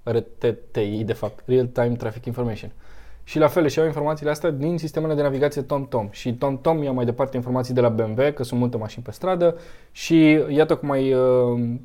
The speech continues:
ai trafic în timp real pe dispozitivele care nu sunt conectate la internet. Ceea ce o să fie interesant, cum o să arate TomTom după ce și dispozitivele Huawei o să intre în tot, uh, acest sistem. Și atunci o să ai și hărți, uh, pentru pietoni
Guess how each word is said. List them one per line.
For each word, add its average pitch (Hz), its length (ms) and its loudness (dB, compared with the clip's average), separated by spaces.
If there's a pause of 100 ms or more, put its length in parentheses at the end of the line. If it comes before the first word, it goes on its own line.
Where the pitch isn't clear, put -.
(800)
ai 135 220 2
trafic 135 360 0
în 127 100 0
timp 131 180 0
real 123 440 4
pe 127 200 2
dispozitivele 120 680 -2
care 110 280 -6
nu 143 100 -4
sunt 127 160 -8
conectate 120 340 -6
la 113 80 -8
internet. 113 420 -6 (420)
Ceea 175 140 -4
ce 190 80 -6
o 180 40 -2
să 160 100 -14
fie - 140 -2
interesant, 165 560 -2 (100)
cum 170 160 -6
o 165 60 -2
să 151 120 -2
arate 180 220 2
TomTom 151 600 2
după 151 220 0
ce 156 300 2
și 143 160 -4
dispozitivele 147 540 0
Huawei 127 380 2
o 131 80 2
să 123 140 -4
intre 127 200 -2
în 123 100 -2
tot, 123 220 -4
uh, 120 180 2 (160)
acest 123 280 -6
sistem. 117 340 -6 (320)
Și - 60 -18
atunci 165 220 -4
o - 40 -2
să 170 120 2
ai 170 80 6
și 170 140 -2
hărți, 139 440 -2 (400)
uh, 120 260 -2
pentru 131 240 -2
pietoni 147 420 -6